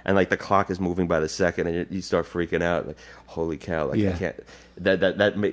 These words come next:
Speaker 1: puts more pressure on it, whereas somehow when you're just alone, it's no,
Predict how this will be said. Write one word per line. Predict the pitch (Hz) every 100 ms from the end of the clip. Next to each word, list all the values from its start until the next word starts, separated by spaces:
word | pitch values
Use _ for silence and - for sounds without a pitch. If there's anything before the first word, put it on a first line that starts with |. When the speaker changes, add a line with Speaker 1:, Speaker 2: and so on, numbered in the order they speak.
| -
Speaker 1:
puts | 139 135
more | 113
pressure | - 117 113 90
on | 82
it, |
whereas | 87 95 -
somehow | 101 104 95
when | 92
you're | 87
just | 82 85 - - -
alone, | 82 85 90 87 82 - - - - - - - - -
it's | - - 85
no, | 82 78